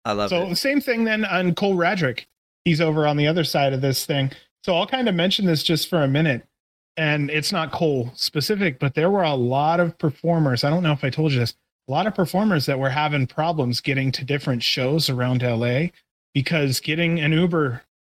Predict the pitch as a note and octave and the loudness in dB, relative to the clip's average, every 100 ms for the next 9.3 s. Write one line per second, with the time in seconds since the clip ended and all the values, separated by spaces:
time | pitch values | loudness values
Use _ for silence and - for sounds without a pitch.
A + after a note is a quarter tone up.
0 | _ _ - B2+ - C3+ B2+ G3+ - D#3 | _ _ -2 0 0 -2 -2 -4 -2 0
1 | C#3 B2 B2 A#2+ G#2+ - _ _ _ - | 0 0 -2 -2 -4 -8 _ _ _ -6
2 | F3 D#3 C#3+ C#3 _ _ _ _ - E3+ | -2 0 0 -2 _ _ _ _ -6 -4
3 | F#3 E3 E3 D#3 C#3+ D#3+ F#3+ - C3+ C3 | 0 0 0 0 0 0 -2 0 0 2
4 | B2 B2 C3+ C#3+ F3+ E3 - F3 C#3+ B2+ | 0 -2 -2 -2 0 0 0 0 0 0
5 | B2+ B2 - D3+ D3+ D3 C#3+ C#3+ D3 - | -2 -4 -2 0 0 0 0 0 -2 -2
6 | C#3+ D3+ - D3 C#3+ C#3+ C3+ C#3+ C3 B2 | -2 -2 -2 -2 0 0 0 2 2 2
7 | D3 D3+ C3+ A2+ A2 A2 C3 B2+ B2+ - | -2 -2 -4 -4 -4 -6 -4 -2 -2 -2
8 | C3+ B2+ B2 A#2+ C3+ - B2+ C3+ A#2 - | -2 -2 -2 -4 -6 -6 -6 -4 -4 -2
9 | D3+ D#3 | 0 0